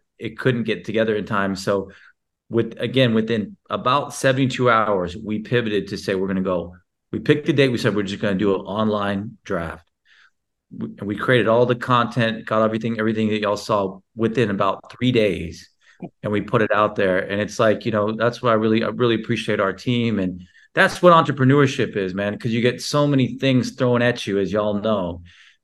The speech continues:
You think you got it. Finally, you got, you got a contract, you got this and that, and then it changes, and you have to somehow either, you know, kick the dirt and, and, and not make it happen, or just pick yourself up and figure it out. And we did. And,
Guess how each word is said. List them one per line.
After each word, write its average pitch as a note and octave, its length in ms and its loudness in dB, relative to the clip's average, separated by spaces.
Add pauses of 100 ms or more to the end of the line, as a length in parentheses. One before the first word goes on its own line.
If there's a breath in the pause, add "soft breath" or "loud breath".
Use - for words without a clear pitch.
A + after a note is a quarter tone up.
(140)
You A2+ 280 -4
think D#3 240 4
you C3+ 80 2
got C3+ 280 6
it. C#3 180 0
Finally, E3+ 320 4
you D#3 120 -2
got, C3+ 180 0
you C3 160 2
got C#3 240 0
a A#2+ 60 0
contract, D#3+ 640 0
you C3 80 -2
got B2 180 -4
this D#3 220 -2
and C3+ 100 0
that, C3+ 200 2
and A#2+ 100 -2
then A#2+ 80 0
it A#2 100 -6
changes, C3 480 0
and G#2+ 120 0
you A#2 100 4
have A#2 140 2
to G#2+ 180 0 (380 loud breath)
somehow C3+ 580 4
either, A#2 480 0
you B2+ 80 0
know, G#2 180 0
kick D3 300 -2
the C3 80 0
dirt C#3+ 420 2
and, A#2 300 -4
and, G#2 320 -4
and G2+ 100 0
not C#3 240 0
make D3 140 0
it D#3 140 -2
happen, E3 500 -2
or A2 140 0
just G2+ 260 -8
pick C3 160 -2
yourself A2+ 300 -4
up A2 180 -2
and F2+ 120 -6
figure G2 220 -4
it F#2+ 80 -2
out. G2+ 260 -4
And F#2+ 100 -6
we F#2+ 100 -4
did. G2 300 0
And, F#2+ 160 -8